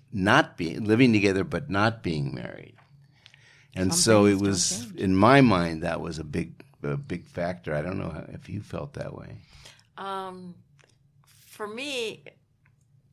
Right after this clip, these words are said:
Speaker 3: I could s-, see that it was gonna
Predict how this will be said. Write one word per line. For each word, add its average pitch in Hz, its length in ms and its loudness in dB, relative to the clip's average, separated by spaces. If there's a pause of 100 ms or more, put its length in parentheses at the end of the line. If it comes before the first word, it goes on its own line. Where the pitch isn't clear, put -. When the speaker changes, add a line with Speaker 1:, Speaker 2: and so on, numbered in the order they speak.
(880)
Speaker 3:
I 214 300 -4
could - 160 -12
s-, - 600 -10 (1200)
see 240 360 -8
that 190 200 -6
it 175 100 -4
was 180 220 -10
gonna 180 300 -10